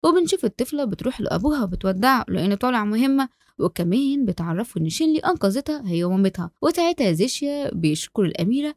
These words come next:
وكمان بيطلب منها إنها تحمي عيلته لحد ما يرجع. وبنشوف الحراس وهما في المكان اللي فيه الثقب وبيحسوا بقوة شيطانية شريرة طالعة منه، وفجأة في حاجة بتهجم عليه وساعتها بيموت.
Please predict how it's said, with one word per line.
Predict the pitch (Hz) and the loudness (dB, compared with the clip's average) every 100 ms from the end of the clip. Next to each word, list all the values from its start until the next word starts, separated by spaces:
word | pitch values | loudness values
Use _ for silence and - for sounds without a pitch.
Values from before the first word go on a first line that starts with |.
| - | -2
وكمان | 196 - 165 214 233 | -2 0 0 0 0
بيطلب | 156 156 170 | -2 -2 0
منها | 165 226 233 - | 2 0 -2 -2
إنها | 165 165 | -2 -2
تحمي | - 262 - 175 | 0 -2 0 -2
عيلته | 175 220 190 | -2 -2 -4
لحد | 165 - 180 180 | -4 -4 -2 2
ما | 185 | 2
يرجع. | 180 165 156 170 | 2 -2 -4 0
وبنشوف | 214 165 170 247 226 | 0 0 -4 -6 -8
الحراس | 185 - 170 226 277 - | -8 -6 -2 0 -2 -2
وهما | 185 180 | -2 -2
في | 165 | -2
المكان | 180 180 277 285 - | -4 -2 -2 0 0
اللي | 302 311 | 0 2
فيه | 349 254 | 2 2
الثقب | - 277 214 165 | 4 2 2 2
وبيحسوا | - 170 160 - 240 - | 2 2 0 -2 -4 -2
بقوة | 170 - 277 185 | -4 -2 -2 -2
شيطانية | 254 254 302 349 339 | -6 -4 0 2 2
شريرة | 294 311 370 370 | 0 2 4 4
طالعة | - 240 247 262 | 2 -2 0 2
منه، | 285 233 175 - | 4 2 0 -4
وفجأة | 156 151 180 190 - | -2 -2 -4 -6 -8
في | 180 190 | -8 -6
حاجة | - 220 214 | -6 -4 -4
بتهجم | - 262 220 240 | 4 4 6 2
عليه | 214 226 226 208 _ _ - | 2 2 2 0 _ _ -2
وساعتها | - 370 392 359 | 2 4 2 0
بيموت. | 339 311 330 359 | 0 2 2 2